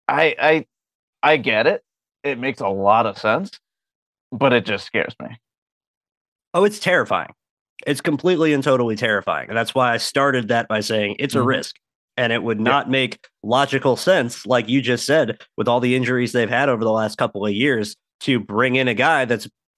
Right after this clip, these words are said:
Speaker 2: shown to be nothing but injury prone himself. It is absolutely the definition of counterintuitive, but the Jets are kinda at a point where they might not have a choice.
Speaker 1: Yeah. That's true. I mean,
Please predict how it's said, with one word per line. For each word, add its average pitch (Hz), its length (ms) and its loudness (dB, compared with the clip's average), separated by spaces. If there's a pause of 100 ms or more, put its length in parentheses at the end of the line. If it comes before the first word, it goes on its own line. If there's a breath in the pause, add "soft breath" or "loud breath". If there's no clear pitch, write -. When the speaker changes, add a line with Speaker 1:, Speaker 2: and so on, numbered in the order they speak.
(100)
Speaker 2:
shown 147 380 2
to 127 80 2
be 127 100 2
nothing 139 320 2
but 131 140 2
injury 127 280 0
prone 127 220 2
himself. 117 480 -2
It 127 100 0
is 113 280 -2
absolutely 135 640 0
the 120 80 0
definition 123 500 0
of 107 120 -4
counterintuitive, 113 840 -2 (580)
but 131 200 0
the 143 80 -2
Jets 165 300 0
are 175 40 2
kinda 151 260 0
at 120 160 0
a 104 60 -6
point 185 240 0
where 123 100 0
they 110 120 2
might 110 220 0
not 117 180 0
have 95 100 -4
a - 40 -14
choice. - 440 -10 (340)
Speaker 1:
Yeah. 90 200 -8 (1200)
That's 151 240 -10
true. 185 180 -4 (200)
I 127 240 6
mean, 131 260 -2